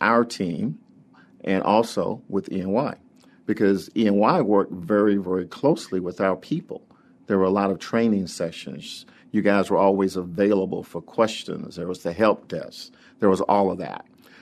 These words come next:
And we had to be very patient with our organization, 'cause I'm sure there were plenty of times where you got feedback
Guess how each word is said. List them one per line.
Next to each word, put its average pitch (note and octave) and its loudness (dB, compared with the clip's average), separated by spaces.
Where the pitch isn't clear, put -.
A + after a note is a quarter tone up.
And G#2+ 4
we B2 6
had C3 6
to G#2+ -2
be G#2+ 2
very G2 2
patient B2 -2
with F#2+ -6
our F#2+ 2
organization, F#2 -4
'cause G2 0
I'm G2 4
sure B2 4
there G#2+ 6
were F#2+ 4
plenty C#3+ 2
of B2 4
times F#2 -2
where G2 0
you F#2+ 0
got F2+ -4
feedback D3+ 2